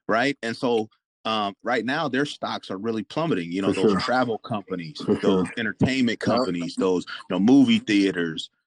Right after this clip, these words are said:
Speaker 1: uh, you know, restaurants, things of
Speaker 2: Yeah.
Speaker 1: that sort. They're
Speaker 2: Yeah.
Speaker 1: really taking a hit right now. But what they're doing is they're, they're coming back at a discounted price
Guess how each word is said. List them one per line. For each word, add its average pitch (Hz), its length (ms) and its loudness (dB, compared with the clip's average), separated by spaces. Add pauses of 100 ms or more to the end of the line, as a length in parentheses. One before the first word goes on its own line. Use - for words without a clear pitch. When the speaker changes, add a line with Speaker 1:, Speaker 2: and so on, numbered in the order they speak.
(140)
Speaker 1:
uh, 87 480 -2
you 110 80 -8
know, 87 140 -6
restaurants, 110 640 -4
things 131 280 0
of 95 100 0
Speaker 2:
Yeah. 123 80 0
Speaker 1:
that 127 80 -4
sort. - 180 -8
They're 107 140 -2
Speaker 2:
Yeah. 98 60 -8
Speaker 1:
really 95 260 2
taking 131 420 -4
a 101 60 -6
hit - 340 0
right 95 240 -4
now. 95 260 -6 (360)
But 110 160 0
what 139 180 2
they're 143 100 2
doing 147 360 0
is 107 100 -2
they're, 113 240 -2
they're 107 140 -4
coming 135 280 0
back 120 260 -2
at 107 60 0
a 101 80 -2
discounted 117 600 -4
price 156 420 0